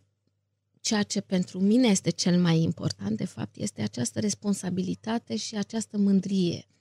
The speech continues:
față de locul în care trăiesc. Și atunci, printr-un singur proiect, rezolvăm și probleme sociale,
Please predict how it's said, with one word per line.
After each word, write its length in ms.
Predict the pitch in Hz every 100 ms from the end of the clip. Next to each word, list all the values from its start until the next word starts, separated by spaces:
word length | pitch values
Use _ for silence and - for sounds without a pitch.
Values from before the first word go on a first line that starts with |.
| _ _ _
față 300 | - 180 160
de 160 | 185
locul 600 | 180 196 196 - 185 180 - - _
în 120 | - 180
care 300 | 196 185 175
trăiesc. 560 | - 143 - - - _ _ - - _ _ -
Și 120 | 226
atunci, 600 | 214 294 381 - - - _ _ _ _ -
printr-un 1000 | 262 311 285 254 - _ _ - 302
singur 440 | 302 285 294 262 254
proiect, 580 | - 220 247 - _ - _
rezolvăm 680 | - 247 247 240 226 233 254
și 220 | 254 -
probleme 460 | 240 226 220 220 214
sociale, 720 | 214 - - - 190 262 359